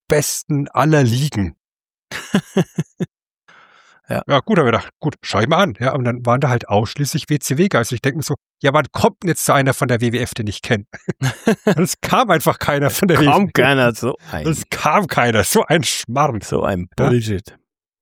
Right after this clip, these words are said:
Speaker 1: Aber so bin ich dann halt auch, auch so ein bisschen so Richtung W C W gedrückt worden. Ja, hab aber natürlich immer wieder, wenn die W W F dann mal wieder im Fernsehen lief, ja, zu den unmöglichsten Zeiten, das natürlich auch verfolgt.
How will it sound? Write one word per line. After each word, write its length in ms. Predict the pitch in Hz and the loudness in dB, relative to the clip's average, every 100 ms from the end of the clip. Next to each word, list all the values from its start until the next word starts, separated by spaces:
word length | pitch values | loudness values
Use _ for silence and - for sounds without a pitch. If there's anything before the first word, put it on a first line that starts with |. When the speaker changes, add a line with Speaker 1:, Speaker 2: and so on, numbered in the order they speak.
| _ _ | _ _
Speaker 1:
Aber 400 | 135 143 151 147 135 - - | 0 2 4 4 0 -8 -10
so 300 | - 165 185 | -2 0 2
bin 140 | 160 | 2
ich 100 | 170 | 2
dann 100 | 151 | 2
halt 100 | 147 | 4
auch, 220 | 143 135 | 4 0
auch 60 | 131 | -4
so 120 | - | -4
ein 20 | |
bisschen 220 | 151 160 | 0 0
so 140 | 135 - | 2 0
Richtung 480 | 131 127 123 120 120 | 0 0 0 -2 -2
W 100 | 143 | -2
C 260 | - 104 | -2 0
W 220 | 107 170 202 | 2 2 2
gedrückt 840 | 190 - _ _ - 175 208 - | -2 -4 _ _ -2 0 0 -2
worden. 600 | 147 139 156 175 202 233 - _ _ _ _ _ _ _ - | 0 4 4 4 0 -4 -6 _ _ _ _ _ _ _ -4
Ja, 260 | 143 - | -2 0
hab 140 | 151 165 | 0 2
aber 180 | 147 | 2
natürlich 400 | 143 131 135 117 | 2 0 -2 -4
immer 280 | 156 175 156 | -2 2 2
wieder, 420 | 135 160 170 170 - | 2 4 4 2 -2
wenn 300 | - 107 147 | -4 -2 0
die 140 | 165 127 | 2 2
W 100 | 120 | 2
W 80 | |
F 160 | 127 - | 2 0
dann 100 | 143 | 0
mal 160 | 120 107 | 0 2
wieder 160 | 123 | 2
im 80 | 113 | 0
Fernsehen 460 | - 110 107 101 90 | 0 -2 -2 -4 -2
lief, 400 | 107 180 233 - | 0 0 2 0
ja, 100 | 135 | 0
zu 180 | - 131 - _ - | -2 -8 -8 _ -4
den 200 | 120 117 - | -4 -4 -4
unmöglichsten 840 | 147 165 151 156 - 151 - 143 | 0 2 2 0 -2 -6 -6 -8
Zeiten, 580 | - - 127 147 170 175 - _ _ _ _ _ _ | -2 0 2 0 0 -2 -4 _ _ _ _ _ _
das 180 | - 135 | -2 -2
natürlich 280 | - 139 139 | -2 -2 -2
auch 100 | 123 | 0
verfolgt. 640 | - - 165 120 - - | 0 2 2 0 -4 -14